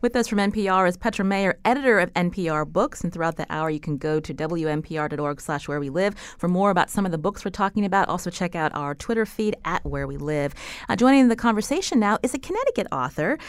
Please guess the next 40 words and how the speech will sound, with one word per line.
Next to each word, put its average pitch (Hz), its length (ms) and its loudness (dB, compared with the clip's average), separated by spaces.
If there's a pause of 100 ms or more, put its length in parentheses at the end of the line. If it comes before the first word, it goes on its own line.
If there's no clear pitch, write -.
(140)
uh, 170 120 -4
Chandra 220 320 0
Prasad, 208 600 2
uh, 180 80 -2
who 185 100 0
grew 185 140 0
up 202 120 -2
in 160 100 -2
North 196 240 0
Haven. 175 460 0
She's 190 180 -4
written 160 180 0
several 233 280 0
books, 240 300 -2
including 208 400 0
On 226 160 4
Borrowed 240 380 0
Wings 220 540 2
and 143 160 -4
Breathe 196 300 -4
the - 80 -10
Sky. 190 640 -2 (320)
And 208 100 -2
today 247 240 6
she's 254 120 -2
gonna 233 120 0
talk 220 280 0
to 202 120 -2
us 185 160 -2
about 175 220 0
her 170 100 -2
newest 220 480 4
novel, 151 460 -4
Damselfly, 202 960 -2
published 196 320 -8
by 170 100 -2
Scholastic. 185 720 -2 (240)
It's - 160 -4
her 214 100 0
first 285 300 2